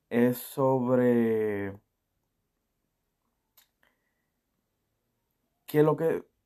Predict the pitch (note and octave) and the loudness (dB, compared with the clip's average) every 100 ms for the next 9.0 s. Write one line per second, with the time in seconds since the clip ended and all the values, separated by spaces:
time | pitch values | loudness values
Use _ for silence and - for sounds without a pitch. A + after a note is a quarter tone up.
0 | _ _ - C3+ D#3+ - C3+ A#2 G2 E2+ | _ _ -12 -8 -8 -6 -6 -6 -12 -14
1 | _ _ _ - B2+ C3+ D3+ - D#3+ D#3+ | _ _ _ -6 -2 0 0 -4 -8 -4
2 | E3+ F#3 F3+ E3+ C#3+ B2 G#2+ G2+ A2 A#2+ | -4 -4 -6 -4 -2 -2 -2 -8 -14 -16
3 | _ _ _ _ _ _ _ _ _ _ | _ _ _ _ _ _ _ _ _ _
4 | _ _ _ B2+ B2 B2 A#2+ G#2 G2+ F#2+ | _ _ _ -6 -2 -2 -2 -4 -8 -8
5 | F#2 F#2 - - _ _ _ _ _ _ | -8 -10 -14 -20 _ _ _ _ _ _
6 | _ _ _ _ - G#2 G2+ - C#3 C#3+ | _ _ _ _ -20 -12 -10 -2 0 0
7 | C3+ - B2+ C3 - C3+ C#3+ D#3 D#3+ D3 | -4 -6 -6 -8 -8 -8 -8 -6 0 2
8 | C#3 C#3+ - A2 - A2 A2 G#2+ G#2 | 2 -2 -10 -12 -12 -10 -8 -8 -12